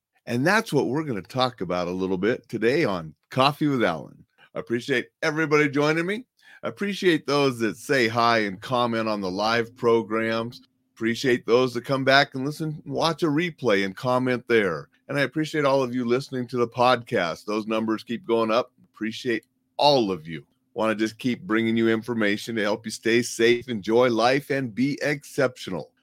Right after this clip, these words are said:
I do that with the newsletter too. Sign up at enjoy life safely dot com. You'll be getting that. It'll go out later today.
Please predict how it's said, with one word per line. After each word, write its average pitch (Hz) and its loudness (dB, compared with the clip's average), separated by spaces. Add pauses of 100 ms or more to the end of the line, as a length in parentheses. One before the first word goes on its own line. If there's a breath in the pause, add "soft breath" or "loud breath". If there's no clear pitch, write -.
(100)
I 95 -6
do 113 0
that 120 6
with 117 2
the 110 4
newsletter 120 4
too. 151 2 (140)
Sign 110 -2
up 110 0
at 104 2
enjoy 101 -2
life 110 0
safely 120 -4
dot 117 0
com. 127 0
You'll 98 -2
be 90 -6
getting 110 -4
that. 123 -2 (180)
It'll 139 0
go 104 2
out 113 4
later 117 2
today. 135 0